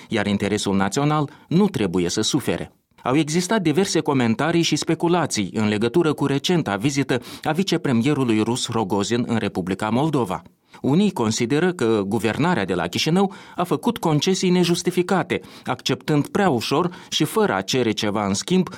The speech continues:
deschiderea unui consulat rusesc la Bălți, și că ar fi avut slăbiciunea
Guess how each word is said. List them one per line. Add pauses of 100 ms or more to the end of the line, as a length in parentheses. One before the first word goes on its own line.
(120)
deschiderea
unui
consulat
rusesc
la
Bălți, (280)
și
că
ar
fi
avut
slăbiciunea